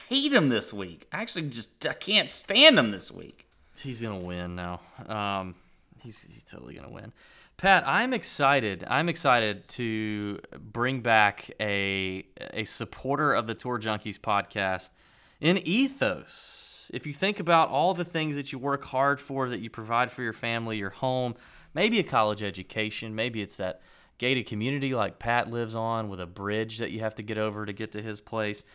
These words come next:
Speaker 2: How do you make sure all those things are even still possible if something unexpectedly happens to you? What do you do?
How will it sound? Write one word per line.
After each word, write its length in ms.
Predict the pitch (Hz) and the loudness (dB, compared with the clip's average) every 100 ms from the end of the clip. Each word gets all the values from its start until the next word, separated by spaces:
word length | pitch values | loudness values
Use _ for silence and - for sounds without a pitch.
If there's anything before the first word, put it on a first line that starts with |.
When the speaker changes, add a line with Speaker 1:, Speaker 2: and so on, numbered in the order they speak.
| - - | -20 -18
Speaker 2:
How 240 | - 156 214 | 2 6 6
do 60 | |
you 80 | 233 | 4
make 200 | 214 202 | 2 0
sure 220 | - 185 | 0 2
all 240 | 120 147 170 | 4 4 4
those 240 | 165 156 | 2 2
things 240 | 151 151 | 0 0
are 140 | 147 131 | 2 0
even 340 | 135 151 151 | 0 -2 -2
still 280 | 139 - 147 | -2 -2 -2
possible 840 | - - 160 196 - 123 110 110 - _ _ _ _ - | -2 2 4 4 0 -2 -4 -4 -12 _ _ _ _ -8
if 140 | 139 | -4
something 580 | - 170 202 - 240 226 | 2 4 4 2 -4 -2
unexpectedly 800 | 143 175 170 - 170 190 143 131 | 0 0 0 2 2 2 -2 -2
happens 420 | 131 160 175 147 | 2 0 0 -6
to 100 | - | -2
you? 80 | 147 | 0
What 140 | 143 | 2
do 80 | 196 | 4
you 80 | 214 | 2
do? 320 | 170 240 - | 2 2 0